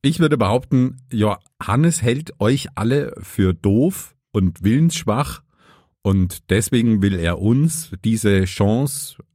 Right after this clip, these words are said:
als bessere Gesellschaft dazustehen, letztlich verbieten.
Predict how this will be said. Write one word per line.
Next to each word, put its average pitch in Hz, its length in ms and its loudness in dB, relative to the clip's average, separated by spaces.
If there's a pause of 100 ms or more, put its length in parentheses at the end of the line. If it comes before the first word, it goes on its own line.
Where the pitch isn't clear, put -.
(500)
als 92 220 0
bessere 120 400 0
Gesellschaft 101 520 0
dazustehen, 92 540 0 (380)
letztlich 82 580 0
verbieten. - 540 -6